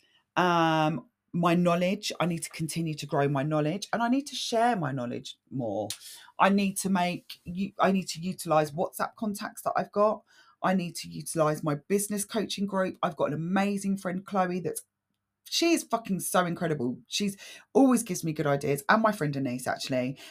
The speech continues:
on how to pitch things, how to sell things, how to, um, run groups and, and, and draw people in. So she is an amazing resource to me. I've got a friend, Melissa. She runs her own gym. Why the fuck am I not advertising at her gym?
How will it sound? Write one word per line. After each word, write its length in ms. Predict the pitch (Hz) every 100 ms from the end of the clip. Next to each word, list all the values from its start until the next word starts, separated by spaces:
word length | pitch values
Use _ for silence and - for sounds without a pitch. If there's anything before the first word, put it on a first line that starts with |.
| -
on 120 | -
how 180 | 156 180
to 140 | 170
pitch 320 | 151 185 202 -
things, 220 | 151 151
how 120 | 139
to 140 | 143
sell 300 | - 196 180
things, 500 | 160 160 156 156 156 - - -
how 300 | - 151 147 143
to, 580 | - 147 139 135 131 135 -
um, 720 | 131 123 120 120 127 123 120 _ _ _ 127
run 260 | 147 143
groups 520 | 139 190 190 180 -
and, 200 | 147 143 -
and, 220 | 135 135 - _ - - -
and 120 | 151
draw 220 | 156 151
people 380 | 139 139 131 160
in. 280 | 185 180 165 - - -
So 220 | - 180
she 280 | 180 285 240
is 120 | 196
an 100 | 160
amazing 520 | 170 180 175 156 131
resource 280 | 127 131 135 -
to 60 |
me. 240 | 127 123 123 - - -
I've 140 | 226 220
got 140 | -
a 20 |
friend, 260 | - 160 165
Melissa. 640 | 170 220 240 233 240 247 - _
She 200 | - 233
runs 220 | 208 196
her 140 | 160 143
own 160 | 131
gym. 300 | 143 196 208
Why 320 | 214 175 220
the 80 | 285
fuck 220 | 320 269 202
am 80 |
I 80 | 196
not 160 | 175 -
advertising 560 | 190 165 170 135 131
at 80 | 135
her 100 | 143
gym? 400 | 143 156 123 123